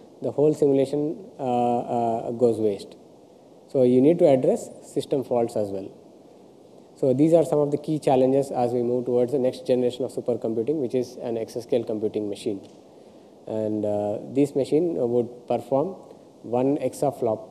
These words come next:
of double precision computations. Okay? So what are the solutions to resolve these issues? What are the parameters for that? The first one is we want to minimize the data movement to increase the scalability. The second one is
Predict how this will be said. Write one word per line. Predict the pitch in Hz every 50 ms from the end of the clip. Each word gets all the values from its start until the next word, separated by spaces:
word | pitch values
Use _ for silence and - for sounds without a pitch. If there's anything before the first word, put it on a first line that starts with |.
| - -
of | - 135 120 - - -
double | 120 117 117 117
precision | 113 - 110 - 113 - 117 110 104
computations. | - 101 98 - 92 - - - - - - - - - - - - - - - -
Okay? | - - - - - - - - - - - - - - - - - - - - - - - - - - - - - - - - - - - - -
So | - - - 143 139 139 131
what | 135 131 131 147 160 - 190
are | 165 160
the | 156 160
solutions | 151 - 151 139 139 131 - 127 110 104 - - -
to | - 131
resolve | 117 120 117 131 127 123 123
these | 123 113 107
issues? | 113 107 - 113 104 101 - - - - - - - - - - - -
What | - - 127 131 147
are | 160
the | 156
parameters | - - 135 131 139 135 135 127 127 123 120 -
for | - 113
that? | 107 104 101 95 - - - - - - - - - -
The | -
first | - - 143 156 -
one | 170 160 147 147
is | 147 - - - -
we | 147 135
want | 127 127 127 -
to | 151
minimize | 131 127 127 131 135 139 135 131
the | 143 156
data | 123 120 117 107 120 110
movement | 110 101 98 98 98 101 - - - - - - - - - - - - - - - - - - - -
to | - 123
increase | 117 113 117 113 123 120 117
the | 117
scalability. | 107 - - 113 107 104 101 104 104 - - - - -
The | 151 120
second | - 131 123 165 147
one | 147 143 143
is | 156 185 220 -